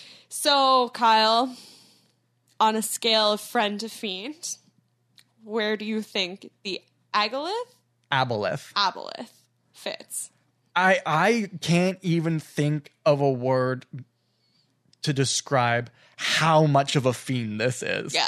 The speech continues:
Speaker 1: this
Speaker 2: Like,
Speaker 1: is
Speaker 2: on,
Speaker 1: <laughs> this
Speaker 2: on a
Speaker 1: is
Speaker 2: scale
Speaker 1: literally
Speaker 2: of Firefly Funhouse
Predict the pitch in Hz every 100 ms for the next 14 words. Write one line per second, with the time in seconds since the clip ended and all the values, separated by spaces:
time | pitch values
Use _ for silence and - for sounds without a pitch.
0 | - 226 180 185 - 269 196 214 311 147
1 | - - - 330 175 190 202 190 202 202
2 | 226 254 269 269 - - - 185 180 175
3 | 165 160 143 - _ _ _ - 143 139
4 | - 160 - - - 170 196 190 196 180
5 | 175 160 - 147 175 185 202 233 - -